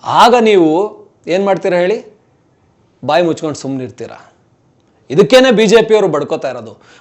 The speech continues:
"ಮತ್ತೆ ನಾವು ಇನ್ನೊಂದು ಕೋಮು ಅಂತ ಹೇಳ್ಬೇಕು, ನಾವೇನಾದ್ರೂ ಆ ಧರ್ಮದ ಬಗ್ಗೆ ಹೇಳಂಗಿಲ್ಲ, ಹೇಳಿದ್ರೆ ನಮ್ಮ ಮೇಲೆ ಸುಮೋಟ ಹಾಕ್ತೀರಾ ನೀವು" ಅಂತ ಸರ್ಕಾರ.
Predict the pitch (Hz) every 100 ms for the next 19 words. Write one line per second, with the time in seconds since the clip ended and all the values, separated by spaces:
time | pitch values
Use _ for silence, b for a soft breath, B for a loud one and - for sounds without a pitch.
0 | b - - 202 208 214 214 202 226 220
1 | - 208 220 226 196 220 214 220 226 190
2 | 180 214 214 214 208 143 147 185 208 208
3 | 196 202 208 208 202 208 196 180 - b
4 | b b 185 220 214 202 175 214 226 220
5 | 208 220 208 202 - 196 185 180 160 131
6 | - _ _ _ _ _ _ _ 135 147
7 | 135 139 139 123 123 135